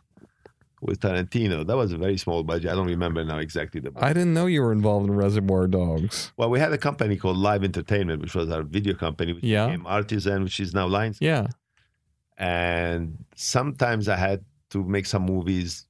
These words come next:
Speaker 1: just to feed that company. Uh, and Reservoir Dogs was, Quentin Tarantino was working, I think, across the street, uh, in a, in a, in a video store or something. <laughs>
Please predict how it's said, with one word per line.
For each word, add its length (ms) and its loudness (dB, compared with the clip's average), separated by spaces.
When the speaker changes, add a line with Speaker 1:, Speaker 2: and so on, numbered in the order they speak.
Speaker 1:
just 200 -4
to 60 -4
feed 300 -4
that 180 -4
company. 460 -8
Uh, 800 -6
and 220 0
Reservoir 460 2
Dogs 360 0
was, 520 -4
Quentin 260 0
Tarantino 360 2
was 180 0
working, 300 0
I 40 -2
think, 160 0
across 200 0
the 100 -4
street, 420 -2
uh, 60 0
in 240 -2
a, 40 0
in 180 -4
a, 40 0
in 80 -2
a 60 0
video 280 -2
store 240 -2
or 40 -6
something. 420 -2
<laughs> 40 2